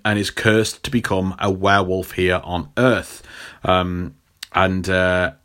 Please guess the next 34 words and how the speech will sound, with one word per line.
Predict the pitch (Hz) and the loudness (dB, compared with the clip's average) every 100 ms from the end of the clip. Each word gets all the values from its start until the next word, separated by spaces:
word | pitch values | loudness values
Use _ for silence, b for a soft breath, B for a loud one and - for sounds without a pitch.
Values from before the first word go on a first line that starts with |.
| _ | _
and | 98 98 | -4 -4
he, | - 110 110 104 85 - 69 76 101 - | -4 -2 0 -2 -6 -10 -8 -6 -6 4
Agent | 123 117 123 | 4 4 -2
Stroud, | - - 123 123 120 90 | -4 2 6 6 4 0
I | |
think | 175 277 | 0 0
he's | 185 | 0
a | |
police | 143 143 151 147 | 0 2 2 2
off-, | 98 - - | -2 -4 -10
no, | 165 233 226 214 214 214 - | -4 -2 0 0 -2 -4 -2
yeah, | 220 113 87 B B B | 2 2 2 B B B
I | 196 | 2
think | 220 | 2
he's | 156 | 4
just | 180 147 | 4 2
a | |
police | 147 147 131 | 4 4 4
officer, | 101 - - 78 B B B | 0 0 -2 -4 B B B
and | 101 110 | 2 4
he | 123 | 4
goes | 120 113 110 - | 6 6 4 -2
to, | - 113 104 104 | 2 2 4 2
um, | 101 95 95 | 2 0 -4
to | 101 | -4
track | - 120 98 | 2 2 2
down | - 107 104 101 98 B B B | 2 2 2 0 -4 B B B
the, | 107 101 98 | 0 2 2
uh, | 98 95 92 | 2 2 2
the, | 98 95 | 0 -2
the, | 69 92 | -2 -4
the | 92 101 | 0 2
Man-Wolf, | 104 110 101 104 95 - - B B B B | 4 4 4 0 0 -6 -14 B B B B
uh, | 101 95 | 2 4